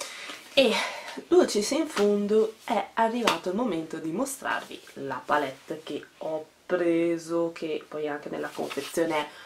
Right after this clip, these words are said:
bellissima. E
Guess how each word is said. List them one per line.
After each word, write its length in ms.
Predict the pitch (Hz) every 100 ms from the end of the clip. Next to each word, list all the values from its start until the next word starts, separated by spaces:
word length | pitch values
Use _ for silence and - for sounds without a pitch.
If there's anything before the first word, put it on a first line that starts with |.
| - -
bellissima. 1300 | - 147 143 196 214 208 190 180 - - 202 233 269 - - - - - - - _
E 680 | - 226 214 208 202 202 202